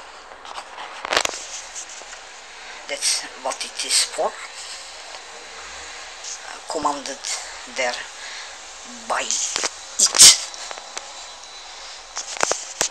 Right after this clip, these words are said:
Since those people, the zombies at my country, can't speak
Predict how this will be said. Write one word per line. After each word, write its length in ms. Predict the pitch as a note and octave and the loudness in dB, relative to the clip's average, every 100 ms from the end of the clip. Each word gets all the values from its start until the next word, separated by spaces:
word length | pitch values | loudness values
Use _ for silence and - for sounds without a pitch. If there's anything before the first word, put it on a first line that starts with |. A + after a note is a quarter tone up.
| - - - - | -2 -8 -12 4
Since 680 | - - - G3 - - - D#3 | 10 10 10 8 8 8 6 -2
those 220 | C#3+ - | 4 8
people, 300 | - - - - - - - - - - - - - | 8 4 -4 -4 -8 -10 -10 -10 -12 -12 -14 -12 -2
the 60 | D3 | 2
zombies 540 | E3 E3+ - - - - - - - - | 2 2 0 2 2 -2 -10 -10 -8 -6
at 100 | - D3+ | 0 2
my 100 | D3+ | 2
country, 420 | D#3+ D3+ - D3 A#3+ B3 - - - - - - - - - - - | 2 2 2 2 -4 -8 -10 -10 -10 -10 -10 -10 -10 -10 -10 -10 0
can't 180 | - D#3 | 2 4
speak 640 | - - - - - - | 8 8 8 0 0 2